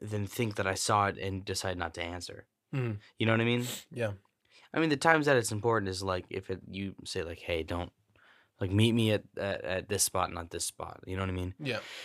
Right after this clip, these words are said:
Speaker 1: And then to see if they read it would be good. You know what I mean?
Speaker 2: Yeah.
Speaker 1: But I don't know. I kinda just think it's better to just, like, wait until you can answer and just, you know, have them text you again if you forget. You know what I mean?
Speaker 2: Yeah.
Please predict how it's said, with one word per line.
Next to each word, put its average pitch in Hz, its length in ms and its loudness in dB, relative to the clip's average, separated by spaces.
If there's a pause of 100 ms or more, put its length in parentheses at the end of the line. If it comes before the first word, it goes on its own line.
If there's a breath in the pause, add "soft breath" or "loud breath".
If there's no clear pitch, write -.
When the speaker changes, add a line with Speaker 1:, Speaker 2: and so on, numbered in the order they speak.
(100 loud breath)
Speaker 1:
And 202 80 4
then 175 160 6
to 135 60 4
see 131 160 4
if 123 80 0
they 104 120 2
read 95 280 2
it 82 160 -4 (220)
would 95 180 -6
be 87 100 -6
good. 85 340 -2
You 104 80 -4
know 98 60 0
what 95 80 0
I 98 60 0
mean? 98 140 0
Speaker 2:
Yeah. 113 140 0 (640)
Speaker 1:
But 113 260 4
I 104 120 -2
don't 87 100 -4 (100)
know. 107 60 -10 (460)
I 123 100 4
kinda 123 260 0
just 101 220 -2
think 101 180 -6
it's - 360 -6 (1300 soft breath)
better 107 400 2
to 92 100 -2
just, - 340 -4
like, 87 160 -4
wait 85 300 0
until 90 200 -6
you 85 40 -10
can 82 160 -8
answer 82 540 -6
and 87 100 -6
just, 87 140 -8 (200)
you 92 120 -4
know, 82 180 -8 (920)
have 90 280 0
them 85 100 -4
text 87 300 -2
you 78 80 -2
again 80 300 -8
if 85 120 -12
you 90 60 -6
forget. 78 380 -10
You 80 60 -10
know 82 40 -10
what 82 100 -8
I 85 40 -8
mean? 82 120 -10 (160)
Speaker 2:
Yeah. 120 200 -8